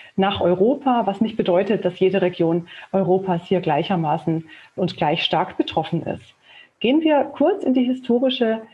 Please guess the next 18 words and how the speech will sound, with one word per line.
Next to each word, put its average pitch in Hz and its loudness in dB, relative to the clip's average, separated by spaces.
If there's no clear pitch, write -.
Betrachtung 196 0
des 190 0
europäischen 185 0
Migrationsraums 170 -2
hinein. 147 -2
Da 220 0
haben 269 2
wir 226 0
zunächst 202 -2
mal 196 0
als 175 0
sehr 220 0
markante 214 0
Migration 202 -2
das 190 -2
Zeitalter 208 2
der 190 2
Überseewanderungen, 196 0